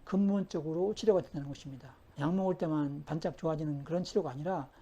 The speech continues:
몇 개월 이상 믿는 이상 재발하지 않고 치료할 수 있는 것이 한의학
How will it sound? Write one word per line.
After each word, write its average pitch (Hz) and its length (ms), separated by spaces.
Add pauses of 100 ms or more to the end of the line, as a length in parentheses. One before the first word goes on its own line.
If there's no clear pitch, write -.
(100)
몇 160 180
개월 196 200
이상 143 340
믿는 165 340 (300)
이상 135 360 (260)
재발하지 175 420
않고 160 480 (280)
치료할 202 320
수 175 80
있는 147 200
것이 139 360 (260)
한의학 196 360